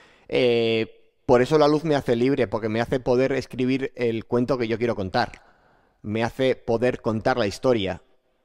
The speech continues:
a mi manera y con mi lenguaje, que es este, ¿vale? Em, es que estoy viendo unos puntos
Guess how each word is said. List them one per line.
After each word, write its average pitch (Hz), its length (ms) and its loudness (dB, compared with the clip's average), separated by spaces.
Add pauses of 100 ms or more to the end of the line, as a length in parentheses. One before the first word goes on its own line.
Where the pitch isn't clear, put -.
(200)
a 127 140 -2
mi 117 160 -2
manera 139 680 0
y 127 120 -4
con 113 260 -2
mi 110 100 -2
lenguaje, 104 640 0 (580)
que 123 140 2
es - 240 -6
este, 107 480 -4 (240)
¿vale? 135 380 -4 (580)
Em, 127 800 2
es - 1000 -16
que 123 60 -4
estoy 117 140 -6
viendo 117 120 -2
unos 110 100 -6
puntos 110 440 -8